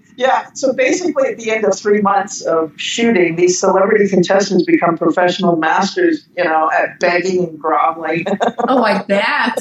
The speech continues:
Speaker 2: <laughs> Oh my gosh, I bet. Holy.
Speaker 1: So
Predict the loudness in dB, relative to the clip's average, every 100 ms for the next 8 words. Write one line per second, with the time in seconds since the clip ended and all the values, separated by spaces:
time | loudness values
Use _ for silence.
0 | -4 -2 -2 -4 -2 -2 0 0 0 0
1 | -2 -2 -2 -4 -4 -8 -4 0 2 2
2 | 0 2 2 0 0 -6 -6 -2 0 0
3 | -4 -4 -2 0 0 0 -4 -6 -2 0
4 | 0 0